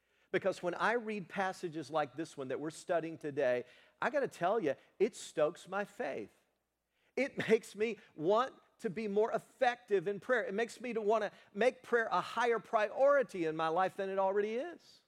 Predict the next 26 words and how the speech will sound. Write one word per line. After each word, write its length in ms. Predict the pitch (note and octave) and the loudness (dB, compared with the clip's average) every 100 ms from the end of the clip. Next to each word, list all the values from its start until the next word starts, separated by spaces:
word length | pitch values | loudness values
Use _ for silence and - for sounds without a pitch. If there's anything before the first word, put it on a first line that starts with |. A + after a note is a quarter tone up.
| _ _ _ _ _ _ _ _ _ _ _ _ _ _ _ _ _ _ - | _ _ _ _ _ _ _ _ _ _ _ _ _ _ _ _ _ _ -8
And 80 | |
so 120 | G#3+ D4+ | -2 -2
I 20 | |
wanna 200 | E4 C#4+ | -2 -6
care, 300 | B3 G#3 F#3+ F#3 | -2 -2 -2 -8
share 260 | - G#3 | -8 -4
a 60 | E3+ | -4
couple 300 | - B3 C4 | -4 -4 -4
of 80 | A#3+ | -8
examples, 560 | E3+ E3+ D3 C#3+ D#3+ - _ | -6 -4 -4 -4 -8 -10 _
one 260 | - A3 C4+ | 0 0 2
of 100 | G#3+ | -4
just 200 | A3 - | -6 -10
kind 180 | G#3+ G#3 | -6 -4
of 80 | D#3+ | -4
a 80 | |
normal 720 | C#3+ C#3+ D#3 F#3 A3+ A#3 A#3 - | -4 -6 -2 0 0 2 0 0
answer 400 | F#3+ G3+ - G3+ | -6 -6 -6 -6
to 60 | |
prayer 380 | F#3+ - D#3+ E3 | -6 -2 0 0
that 140 | C#3 A#2+ | -2 -6
affected 580 | - - F#3 - F#3 | -4 -4 -4 -4 -4
a 40 | C#3+ | -4
number 380 | C3 D3 F3+ F#3 | -4 -6 -6 -8
of 100 | D#3 | -6
people, 420 | D#3+ C3+ C3 B2 | -6 -4 -6 -6